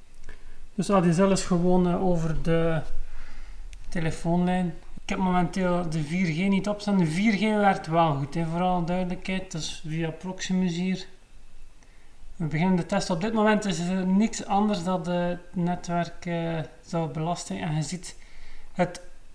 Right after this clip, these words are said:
absolute minimum dat ook op de website van Proximus staat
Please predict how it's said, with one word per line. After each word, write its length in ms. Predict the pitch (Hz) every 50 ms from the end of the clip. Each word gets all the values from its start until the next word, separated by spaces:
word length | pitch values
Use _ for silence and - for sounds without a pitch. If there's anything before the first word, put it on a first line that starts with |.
| - - - - -
absolute 500 | - - 220 214 - - 233 220 - 202
minimum 540 | 185 180 185 202 214 226 226 220 226 233 220
dat 140 | 190 196 185
ook 160 | 185 180 -
op 120 | 185 160 156
de 60 | 170
website 360 | 190 208 208 - 196 190 190
van 200 | - 185 160 151
Proximus 680 | - 202 196 - - - 180 175 170 175 - - -
staat 500 | - - - 190 190 190 175 - - -